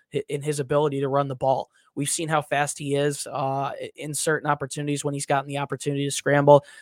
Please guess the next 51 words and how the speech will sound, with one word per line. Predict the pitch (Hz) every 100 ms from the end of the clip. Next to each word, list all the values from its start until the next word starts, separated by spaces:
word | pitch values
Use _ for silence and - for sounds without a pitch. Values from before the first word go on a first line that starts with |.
| -
specifically | - 143 151 135 143 147 135 _ _ -
the | 139
week | 139 139
two | - 151
scramble | 139 - 147 139 139
that | 131
ended | 147 139 139
up | 131
winning | 135 147 151 139
the |
game | 123 143 147
for | - 143
the | 139
Bears | 139 143 135 - - - -
when | 147
the |
Cincinnati | 139 143 - 143 139
Bengals | 135 143 143 131
had | - 185 143
a | 143
ton | 131 - 156
of | 151
momentum, | 143 139 139 147 143 135 _ _ -
scored | - 156 143
two | 156 147
touchdowns | 151 - 151 143 139
in | 139
a |
row, | 143 147
and | 139
the |
Bears | 131 147 143
only | 147 139
needed | 143 139 135
one | 143
more | 143 135
first | - 139 -
down | 143
to | 139
shut | - 139 -
that | 135
game | - 143 139
out. | 143 127 - - -
Justin | 143 - 143
Fields | - 156 156 156 - _
was | 139
able | 147 147
to | 147
evade | 135 147 151
the | 139
pressure, | 151 151 - 151 143